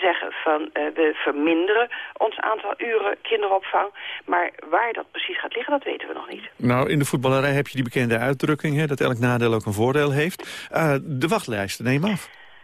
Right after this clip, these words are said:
Speaker 1: Inderdaad, dat is gewoon een voordeel. Dat is natuurlijk voor de burgers van, van Nederland een voordeel. Dat de, eh, bij kinderen, je kunt, eh, nu hoef je niet meer te wachten of, of je kind op de opvang is. Overigens, er is nog dertien procent wachtlijst, maar die cijfers zijn veel groter geweest.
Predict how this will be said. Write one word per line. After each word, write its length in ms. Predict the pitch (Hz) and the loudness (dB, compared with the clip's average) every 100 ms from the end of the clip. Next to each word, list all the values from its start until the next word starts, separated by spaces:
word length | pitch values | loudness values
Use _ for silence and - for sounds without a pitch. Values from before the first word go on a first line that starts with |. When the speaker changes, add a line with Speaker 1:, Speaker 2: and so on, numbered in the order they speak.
| - | -20
Speaker 1:
Inderdaad, 460 | - 254 139 151 180 - | -4 -2 0 -2 -4 -2
dat 160 | 269 277 | -2 0
is 200 | 311 - | -2 -2
gewoon 240 | 208 147 - | 0 0 -2
een 100 | 170 | -8
voordeel. 320 | 208 247 247 | 0 2 2
Dat 160 | 196 | -2
is 140 | - - | -6 -10
natuurlijk 340 | 214 254 220 | -4 -4 -4
voor 100 | - | -4
de 60 | - | -2
burgers 320 | - 269 - | 0 0 -2
van, 240 | - - 180 | -6 -4 -4
van 180 | - 160 | -4 -2
Nederland 380 | 185 - 196 185 | -2 0 -2 -2
een 120 | 156 | -10
voordeel. 400 | - - 80 82 - | -2 0 2 0 0
Dat 160 | 156 | -2
de, 440 | - - - 151 143 | -2 -16 -4 0 0
eh, 100 | - - - - | -2 -8 -12 -6
bij 280 | 151 135 127 _ | -2 -2 -4 _
kinderen, 380 | - 247 196 190 - - - | -6 -2 0 0 -4 -10 -8
je 100 | 175 | -2
kunt, 260 | 175 156 - | -2 -2 -8
eh, 140 | - 151 143 139 - - - - - 170 | -2 0 2 -2 -6 -14 -10 -8 -8 0
nu 80 | 214 208 - | 2 2 -4
hoef 220 | - 320 - | -2 0 2
je 60 | |
niet 80 | 196 | 2
meer 100 | 208 | 2
te 80 | 165 | 4
wachten 360 | 160 - 175 - - - - | 2 0 -6 -6 -10 -12 -12
of, 180 | - | -2
of 160 | 175 180 | 0 0
je 100 | 170 | -2
kind 260 | - 165 - | -2 0 0
op 100 | - | -2
de 80 | |
opvang 400 | - - - 135 127 | -2 -2 0 -2 0
is. 100 | - | 0
Overigens, 400 | 185 185 175 165 | 0 0 -4 0
er 80 | 180 | 0
is 80 | |
nog 140 | - - | -2 -2
dertien 360 | 165 165 185 | -2 -2 -4
procent 360 | 156 - - 180 | -6 -6 -4 0
wachtlijst, 440 | - - 139 151 | -2 0 -2 -2
maar 120 | 135 131 | -4 -6
die 160 | - | -6
cijfers 340 | - 135 131 - | -2 -2 0 -4
zijn 120 | 139 | -2
veel 160 | 147 | -2
groter 320 | 151 - - - | -2 -2 -4 -8
geweest. 320 | - - | -10 -12